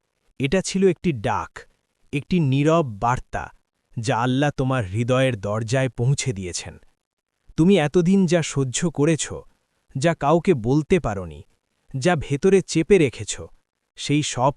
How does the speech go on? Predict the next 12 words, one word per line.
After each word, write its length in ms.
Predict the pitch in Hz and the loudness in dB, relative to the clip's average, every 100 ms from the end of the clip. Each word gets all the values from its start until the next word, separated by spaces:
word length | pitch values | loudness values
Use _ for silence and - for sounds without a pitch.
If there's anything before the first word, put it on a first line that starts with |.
| - | -4
কিছুর 340 | 147 - 160 | -6 -2 -4
কোনোটা 460 | - 120 151 156 127 | -2 0 2 0 -4
হারিয়ে 440 | - 107 127 123 | -4 -4 -2 -2
যায়নি। 420 | 95 87 76 73 - _ _ _ _ - | -2 -8 -10 -14 -20 _ _ _ _ -6
আল্লাহ 320 | 117 123 131 | -4 -2 -2
সব 380 | - 127 156 120 | -4 0 0 0
দেখেছেন, 580 | 110 - 95 - 76 - _ _ _ | -8 -10 -12 -12 -14 -18 _ _ _
সব 360 | - - 147 160 | -14 2 2 2
শুনেছেন, 600 | - 127 95 - 85 62 _ _ _ _ | -2 -6 -6 -10 -14 -16 _ _ _ _
সব 360 | - 147 160 131 | -6 0 2 0
হিসাব 320 | 135 - 127 92 | -4 -4 -4 -4
রেখেছেন। 560 | 95 - 95 90 76 | -8 -10 -12 -12 -16